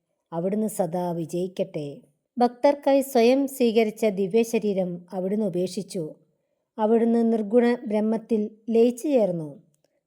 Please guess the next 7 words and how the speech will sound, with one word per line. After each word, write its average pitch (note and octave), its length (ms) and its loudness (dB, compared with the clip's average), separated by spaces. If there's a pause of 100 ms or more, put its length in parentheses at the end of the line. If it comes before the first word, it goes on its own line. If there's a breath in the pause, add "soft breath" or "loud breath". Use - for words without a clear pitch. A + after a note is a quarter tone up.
(120)
പക്ഷെ C4 180 0
ശരീരം C#4 600 2
ഉപേക്ഷിച്ചുവെങ്കിലും A#3+ 1000 2
ഭക്തന്മാരുടെ A3+ 640 0
ക്ഷേമം G#3+ 440 -2
സംരക്ഷിക്കുന്ന G#3+ 720 -2
കാര്യം G3 340 -2